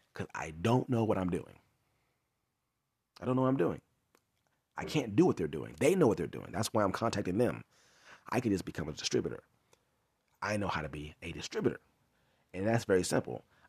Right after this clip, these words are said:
I buy it and then I sell it. Okay.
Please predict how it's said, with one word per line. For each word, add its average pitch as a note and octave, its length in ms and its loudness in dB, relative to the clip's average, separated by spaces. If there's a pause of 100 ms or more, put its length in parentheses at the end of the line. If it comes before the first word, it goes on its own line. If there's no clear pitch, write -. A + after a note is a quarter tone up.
I E2+ 160 -2
buy E2+ 280 6
it F2 340 0
and E2 100 -10
then E2+ 120 -6
I F2+ 80 -2
sell - 260 -2
it. - 140 -14 (1160)
Okay. - 120 -14